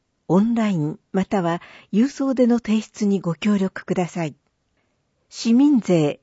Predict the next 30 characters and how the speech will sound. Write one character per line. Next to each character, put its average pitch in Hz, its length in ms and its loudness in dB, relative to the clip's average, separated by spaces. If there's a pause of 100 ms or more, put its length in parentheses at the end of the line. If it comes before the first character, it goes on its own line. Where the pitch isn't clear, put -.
県 233 300 0
民 214 280 2
税、 139 380 -2 (400)
所 214 200 -2
得 302 260 -4
税 208 220 2
の 175 120 -2
申 233 260 0
告 - 360 -8
期 254 100 -2
限 196 300 0
は 151 180 -4 (460)
三 302 320 -2
月 170 260 -4
十 240 260 -2
五 175 140 -2
日 151 460 -8 (160)
水 269 340 0
曜 254 220 2
日 139 160 -4
ま 135 180 -4
で。 120 180 -10 (1500)
ア 226 100 0
イ 254 160 0
デ 240 80 2
ィ 202 220 2
ー、 - 20 -20 (480)
一 247 280 -2
零 269 220 0
一、 139 480 -8